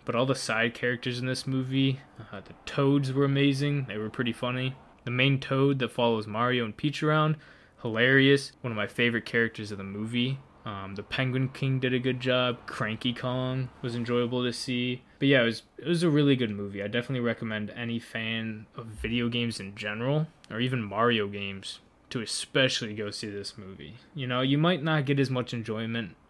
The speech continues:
as I did out of this movie, but I loved just about every minute of it. Um, I would see it again just to see if there's any more references I could catch. This movie, I'm glad this movie came out how it did, because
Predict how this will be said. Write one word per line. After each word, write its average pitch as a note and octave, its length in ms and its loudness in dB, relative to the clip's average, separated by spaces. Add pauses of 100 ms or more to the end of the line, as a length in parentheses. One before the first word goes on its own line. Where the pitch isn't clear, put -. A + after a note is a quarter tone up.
as G#2+ 140 -8
I G#2 180 -6
did A2+ 200 -2
out A2+ 100 0
of A2+ 80 -2
this A2 160 -6
movie, A2+ 420 -4 (460)
but A2 140 0
I A2 60 4
loved A2 280 2
just A2 200 -6
about G#2 200 -2
every G#2 220 -6
minute G#2 360 -6
of A2 180 -2
it. A2+ 200 -2 (140)
Um, F#2+ 400 -14
I A#2+ 100 -6
would A#2 200 -2
see - 160 -2
it A#2 60 -2
again B2 360 0
just A2 220 -8
to A#2 60 -12
see A2+ 180 -6
if G#2+ 100 -6
there's G#2+ 220 -6
any G#2+ 120 -8
more G#2 200 -6
references A2+ 600 -4
I B2 100 2
could B2+ 200 -8
catch. C3 500 -4 (120)
This D3+ 180 0
movie, D3 380 4
I'm B2+ 220 -2
glad A#2 340 0
this B2 180 -6
movie A2+ 480 -4
came A2 220 -10
out G#2+ 220 -4
how A#2 140 -4
it G2+ 140 -6
did, G#2 320 -6
because F2+ 640 -10